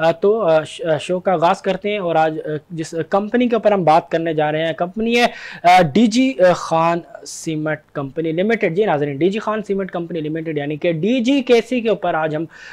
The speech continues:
अ, जो है अपने इस शो में तफसीली बात करेंगे।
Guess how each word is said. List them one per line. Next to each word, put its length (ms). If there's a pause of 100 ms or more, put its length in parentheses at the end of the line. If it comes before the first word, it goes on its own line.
अ, 120
जो 140
है 80
अपने 180
इस 140
शो 280
में 180
तफसीली 400
बात 280
करेंगे। 360